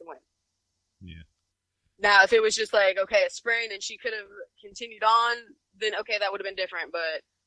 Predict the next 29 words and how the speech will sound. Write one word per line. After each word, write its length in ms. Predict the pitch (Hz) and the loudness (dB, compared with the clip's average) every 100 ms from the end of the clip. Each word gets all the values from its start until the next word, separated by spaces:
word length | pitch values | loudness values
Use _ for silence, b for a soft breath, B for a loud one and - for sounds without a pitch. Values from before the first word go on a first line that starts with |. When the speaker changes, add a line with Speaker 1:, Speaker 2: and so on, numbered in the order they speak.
| _ | _
Speaker 1:
there 120 | 202 | -2
was 140 | 202 196 | -2 -2
no 160 | 196 | -2
way 160 | 185 170 | 0 -2
in 60 | 170 | -4
hell. 240 | 170 123 - _ _ _ _ _ _ _ 127 | -6 -10 -14 _ _ _ _ _ _ _ -20
Speaker 2:
Yeah. 200 | 90 80 _ b b b | -18 -18 _ b b b
Now, 320 | 123 120 113 107 | -8 -4 -2 -2
um, 520 | 101 98 92 87 80 _ _ _ _ _ 98 | -2 -2 -4 -6 -10 _ _ _ _ _ -16
as 100 | - | -12
far 320 | 131 123 113 | -8 -6 -6
as 140 | 104 - | -8 -10
the 100 | 98 | -14
training 460 | - 117 110 98 95 | -12 -10 -8 -8 -6
there 260 | 110 104 | -4 -6
goes 340 | 87 92 90 85 | -6 -10 -10 -12
or 60 | |
whatever, 240 | 87 90 90 | -12 -10 -10
I 100 | 95 | -8
know 400 | 101 98 92 82 87 _ _ _ _ 85 | -6 -6 -8 -12 -18 _ _ _ _ -14
when 220 | 95 92 | -12 -8
we 160 | 101 110 | -6 -6
were 120 | 101 | -6
training 280 | - 101 87 | -10 -12 -12
together, 300 | 82 87 85 | -12 -12 -12
it 140 | 90 | -12
was 120 | 92 | -12
just 180 | 85 87 | -14 -14
like, 200 | 90 85 | -14 -14